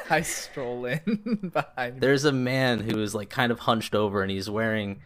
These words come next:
Speaker 2: colorful but dirty clothes, and he has, you know, the classic, uh, jester hat that has these bells that hang off of long extrusions. And he's got one kind of large eye, and his other guy is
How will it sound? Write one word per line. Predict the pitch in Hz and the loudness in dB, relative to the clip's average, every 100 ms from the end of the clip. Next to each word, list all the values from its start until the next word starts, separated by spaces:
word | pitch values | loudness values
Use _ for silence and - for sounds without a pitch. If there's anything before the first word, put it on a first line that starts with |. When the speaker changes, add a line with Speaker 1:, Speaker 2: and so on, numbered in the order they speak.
| - | -18
Speaker 2:
colorful | - 139 131 127 123 | -2 2 4 2 0
but | 110 101 | -2 -2
dirty | 113 107 107 - | -2 -2 -4 -12
clothes, | - 107 101 98 95 | -6 -2 0 0 -4
and | 110 101 | -8 -8
he | 104 107 | -6 -4
has, | 117 110 104 104 - | 0 0 0 -6 -10
you | 120 104 | -6 -4
know, | 92 | -4
the | 92 107 | -8 -12
classic, | - - 113 110 - 110 92 - - - - - - - | -10 -6 -4 -4 -4 -4 -6 -10 -20 -20 -20 -20 -20 -14
uh, | 107 98 85 | -8 -6 -6
jester | 85 113 - 123 | -4 -2 -2 -2
hat | 120 127 120 - | 2 4 2 -2
that | 90 - | -8 -6
has | 113 104 | -6 -6
these | - 95 92 - - - - - | -6 -8 -8 -8 -10 -18 -12 -4
bells | 113 117 113 | 2 2 2
that | 107 | 0
hang | 110 107 | 2 2
off | 107 110 | 0 -2
of | 101 | -4
long | 101 101 95 | -4 -4 -4
extrusions. | - - 98 95 98 - - - - | -10 -10 -8 -6 -8 -12 -20 -20 -10
And | 120 123 | -2 0
he's | 123 | 2
got | 139 120 | 0 -2
one | 120 127 131 127 113 | 0 2 2 2 0
kind | 131 113 | 2 2
of | 104 | 0
large | 104 113 117 117 107 | 2 2 2 0 2
eye, | 113 110 113 113 | 2 4 4 2
and | 104 | 0
his | 101 | -2
other | 110 110 | -4 -6
guy | 110 104 | -8 -10
is | 101 | -12